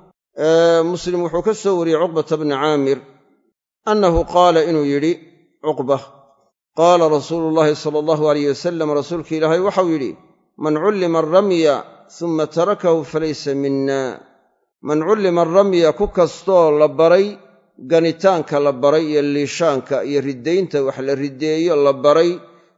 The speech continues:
thumma tarakahu, intaa dabadeedna ka tegey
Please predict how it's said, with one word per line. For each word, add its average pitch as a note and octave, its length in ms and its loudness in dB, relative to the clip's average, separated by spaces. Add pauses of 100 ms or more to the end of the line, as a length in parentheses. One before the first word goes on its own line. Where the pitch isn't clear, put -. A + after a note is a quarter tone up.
(100)
thumma F#3 300 -2
tarakahu, E3 640 0
intaa E3+ 320 0
dabadeedna D3 580 0
ka A3 180 -4
tegey C#3+ 420 -2